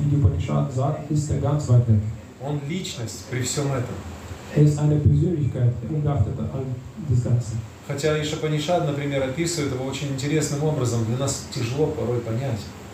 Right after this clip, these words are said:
Speaker 1: Obwohl Ishopanishad ihn ganz genau beschreibt, ist das für uns sehr schwer zu verstehen.
Speaker 2: Там говорится, например, «Тадэджати тан-,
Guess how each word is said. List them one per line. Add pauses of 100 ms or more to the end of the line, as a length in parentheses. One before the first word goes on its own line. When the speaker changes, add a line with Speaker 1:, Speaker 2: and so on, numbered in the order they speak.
(120)
Speaker 1:
Obwohl
Ishopanishad
ihn
ganz
genau
beschreibt,
ist
das
für
uns
sehr
schwer
zu
verstehen. (420)
Speaker 2:
Там
говорится, (560)
например, (180)
«Тадэджати
тан-,